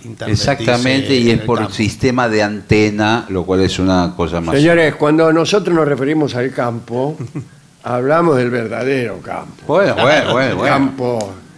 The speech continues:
Speaker 3: con paisanos, caballos,
Speaker 1: Claro.
Speaker 3: y nada más.
Speaker 2: Bueno, pero
Speaker 3: Y nada
Speaker 2: el,
Speaker 3: más.
Speaker 2: el internet va llegando.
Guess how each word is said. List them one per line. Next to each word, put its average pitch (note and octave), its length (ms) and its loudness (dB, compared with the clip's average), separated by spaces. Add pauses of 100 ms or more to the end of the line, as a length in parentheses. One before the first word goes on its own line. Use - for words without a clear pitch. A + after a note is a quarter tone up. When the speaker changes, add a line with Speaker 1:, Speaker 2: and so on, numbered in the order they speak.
(220)
Speaker 3:
con A2 160 -14
paisanos, B2 1120 -2 (180)
caballos, B2+ 640 0
Speaker 1:
Claro. A2+ 420 -2 (380)
Speaker 3:
y B2+ 80 -6
nada D#3+ 240 0
más. C#3+ 340 -2 (720)
Speaker 2:
Bueno, F2 340 -10 (180)
pero - 180 -16
Speaker 3:
Y - 40 -10
nada G#2+ 220 -6
Speaker 2:
el, - 40 -8
Speaker 3:
más. - 160 -6
Speaker 2:
el E2+ 60 -4
internet E2+ 440 -2
va G#2+ 80 4
llegando. E2 440 -2